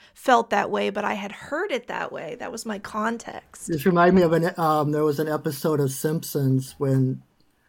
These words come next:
Speaker 2: Ned Flanders was chasing Homer. They were, like, their family was chasing the Simpsons in the cars, and the little kid's like, "Daddy, hurry! The heathens are getting away!"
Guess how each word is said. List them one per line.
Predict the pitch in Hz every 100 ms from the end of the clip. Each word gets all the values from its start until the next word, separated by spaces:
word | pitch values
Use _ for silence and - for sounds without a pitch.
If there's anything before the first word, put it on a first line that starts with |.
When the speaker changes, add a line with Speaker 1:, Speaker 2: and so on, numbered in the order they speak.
| _
Speaker 2:
Ned | 165 160 139
Flanders | - 156 160 156 156 151 139
was | 147 135
chasing | - 165 156 - 156 139 139
Homer. | 135 156 147 151 147 135 135 _ _ -
They | 147
were, | 156
like, | 156 139 135 _ _ -
their | 180
family | 190 220 208 202
was | 180 170 -
chasing | 185 170 185 160
the | 143
Simpsons | - 185 190 170 147 139 135 - - -
in | 143
the | 135
cars, | - 196 190 160 147 135 - - - -
and | 160
the |
little | 180 180
kid's | 180 214 196 196
like, | 185 165 - - - -
"Daddy, | 359 392 392 349 311
hurry! | 339 370 392 370 311 254 - -
The | 320
heathens | 302 349 370 359 339 285
are | 269
getting | 269 370 359 330
away!" | 285 302 381 392 381 330 277 254